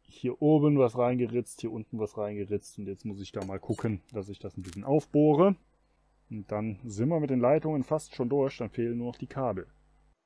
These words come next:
An der Stelle ist es natürlich dann eher hilfreich, dass das Material so weich ist. Das heißt, ich kann hier einfach mit den Fingern mich da einmal durchdrücken.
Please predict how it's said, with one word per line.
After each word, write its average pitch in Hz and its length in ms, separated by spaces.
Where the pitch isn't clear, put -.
An 160 140
der 180 160
Stelle 165 320
ist 147 100
es 143 120
natürlich 143 400
dann 139 180
eher 135 240
hilfreich, 180 720
dass 156 200
das 143 200
Material 131 420
so 120 120
weich 117 360
ist. 123 380
Das - 260
heißt, - 200
ich - 100
kann 113 120
hier 104 140
einfach 101 240
mit 180 180
den 143 140
Fingern 135 400
mich 127 220
da 123 280
einmal 113 400
durchdrücken. 120 1120